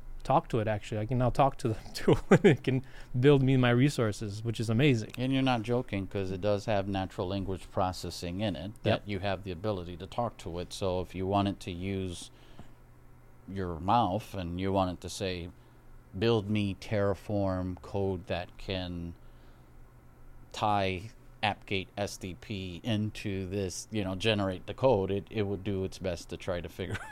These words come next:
Speaker 2: <laughs> figure out.
Speaker 1: <laughs> Yeah.
Speaker 2: Of course, um, I wouldn't advise any of the users to do that 'cause you may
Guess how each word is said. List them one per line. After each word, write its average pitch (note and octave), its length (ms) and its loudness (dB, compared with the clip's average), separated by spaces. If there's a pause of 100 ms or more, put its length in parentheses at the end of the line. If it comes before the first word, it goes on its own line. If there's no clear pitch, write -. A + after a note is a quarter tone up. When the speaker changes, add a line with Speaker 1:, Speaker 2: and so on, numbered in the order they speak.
Speaker 2:
<laughs> - 240 -14
figure F#2+ 420 -4
out. F2+ 260 2
Speaker 1:
<laughs> - 40 -14
Yeah. F3 100 4 (200)
Speaker 2:
Of G2+ 140 -2
course, G2 340 0
um, F#2 400 -2 (160)
I G2+ 100 0
wouldn't G2 320 -2
advise F2+ 420 -4
any F2+ 180 -6
of F2 120 -6
the F2+ 80 -8
users E2+ 420 -4
to E2 80 0
do G2+ 220 -2
that E2+ 260 -2
'cause F2 220 -4
you F2+ 80 -6
may F2+ 260 -4